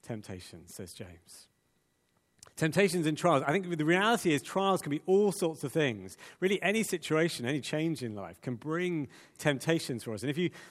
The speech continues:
if you aren't kind of aware of that, then I think you're being naive. You need to clock, ch-, you know, changes in your life circumstances frequently bring temptations in them. But temptations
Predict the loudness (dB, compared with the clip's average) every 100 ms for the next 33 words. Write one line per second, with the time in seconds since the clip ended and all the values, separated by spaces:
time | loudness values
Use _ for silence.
0 | -20 -10 0 2 2 0 -2 2 2 4
1 | 6 4 2 0 -4 -8 -6 0 0 0
2 | 0 0 0 2 2 2 2 -2 -4 -4
3 | -4 -6 -2 -2 -2 -10 -4 -4 -2 -4
4 | -2 -2 0 0 -2 0 2 2 0 0
5 | -4 -4 -6 -8 -10 -12 -4 -4 -4 -8
6 | -6 -4 -2 0 -2 -10 -18 -20 _ -4
7 | -4 -2 -2 -2 -4 -6 -6 -6 -4 -8
8 | -16 _ _ _ _ _ _ _ _ _
9 | _ _ _ -10 0 0 4 2 4 -2